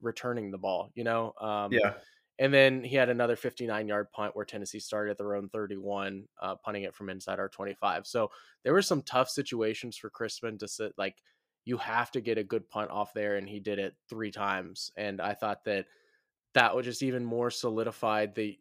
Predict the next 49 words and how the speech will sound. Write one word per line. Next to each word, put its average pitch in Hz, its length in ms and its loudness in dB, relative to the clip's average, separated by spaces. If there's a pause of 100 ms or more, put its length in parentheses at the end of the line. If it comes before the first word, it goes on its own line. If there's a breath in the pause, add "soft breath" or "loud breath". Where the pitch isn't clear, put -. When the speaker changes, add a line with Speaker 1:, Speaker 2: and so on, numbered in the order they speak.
Speaker 1:
yes, 123 480 0
maybe 120 380 0
he 117 240 -6
lacks 117 380 0
a 113 40 -6
little 113 200 -2
bit 113 140 0
of 107 60 -4
hang 107 220 -4
time, 107 300 -2
and 104 120 -4
so 107 200 -2
the 104 140 -2
other 104 120 0
team 104 160 -10
is 101 100 -10
gonna 101 180 -6
get 107 140 -4
some 104 180 -8
returns. 113 600 -4 (640 soft breath)
But 117 360 4
knock 113 260 2
on 117 180 -2
wood, 107 240 2
I 104 60 2
hope 107 160 -4
I 107 40 -4
don't 101 160 -4
jinx 123 280 -4
anything. 117 480 -2 (400)
How 165 140 6
often 131 300 4
do 120 80 -4
you 123 60 -2
see 123 160 -2
a 120 60 0
punt 113 320 -2
actually 107 300 -2
get 104 120 -4
returned 104 320 -6
for 104 120 -8
a 98 40 -4
touchdown? 95 480 -6
Like, 98 200 -6
usually 147 460 2
if 123 100 0
the 120 100 0
other 135 180 2
team, 123 460 -6